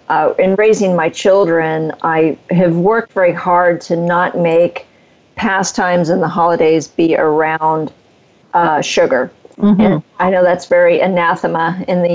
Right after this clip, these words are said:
Speaker 1: U S, but, um, I've let my kids know, you know, well, we'll find some healthy recipes maybe and make some healthy cookies or something
Speaker 2: Mm-hmm.
Speaker 1: healthy. But I really, we're one of the most obese nations in the world. So I think that, um,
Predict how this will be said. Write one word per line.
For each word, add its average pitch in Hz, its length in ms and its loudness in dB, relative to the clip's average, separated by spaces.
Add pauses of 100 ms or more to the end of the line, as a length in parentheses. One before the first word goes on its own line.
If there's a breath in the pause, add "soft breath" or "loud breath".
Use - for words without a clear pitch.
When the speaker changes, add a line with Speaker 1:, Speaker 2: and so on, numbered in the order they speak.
Speaker 1:
U 175 140 4
S, 160 460 0
but, 180 320 0
um, 170 400 0
I've 180 300 -2
let 208 160 0
my 214 80 -2
kids - 360 -2
know, 175 360 2
you 214 100 2
know, 208 200 2
well, 214 600 0
we'll 220 260 0
find 226 300 -4
some 220 140 -4
healthy 208 340 0
recipes 175 600 -2
maybe 160 340 -2
and 160 140 -2
make 165 180 0
some - 160 2
healthy 247 320 2
cookies 170 460 0
or 160 100 2
something 220 280 2
Speaker 2:
Mm-hmm. 330 60 2
Speaker 1:
healthy. 190 180 -2 (120)
But - 220 -2 (500 loud breath)
I 202 60 -2
really, 247 420 4
we're 220 180 0
one 226 200 0
of 240 80 2
the 233 60 0
most 214 280 -2
obese 190 400 0
nations 180 460 -2
in 160 80 -4
the 165 80 0
world. 175 440 2
So 170 240 0
I - 140 0
think 214 380 -2
that, 170 420 0
um, 165 380 -4